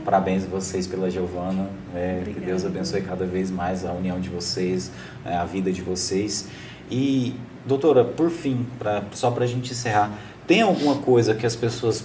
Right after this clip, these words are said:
Speaker 1: pensam ser um bom sinal e às vezes é totalmente o contrário nessa coisa de, de saúde mental? Tem alguma coisa que a pessoa pensa que é positivo quando na verdade é negativo?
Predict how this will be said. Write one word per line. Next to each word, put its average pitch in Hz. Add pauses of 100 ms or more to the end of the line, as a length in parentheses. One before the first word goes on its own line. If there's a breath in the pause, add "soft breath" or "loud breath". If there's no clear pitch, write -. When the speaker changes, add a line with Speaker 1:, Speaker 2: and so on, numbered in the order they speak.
(140)
Speaker 1:
pensam 120
ser 117
um 113
bom 127
sinal 113 (120)
e 113
às 104
vezes 113
é 107 (240)
totalmente 110
o -
contrário 98
nessa 98
coisa 95
de, 92 (580)
de 95
saúde 101
mental? 98 (380 loud breath)
Tem 151
alguma 147
coisa 127
que 127
a 120
pessoa 120
pensa 113
que 120
é -
positivo 117
quando 117
na 104
verdade 101
é 95
negativo? 95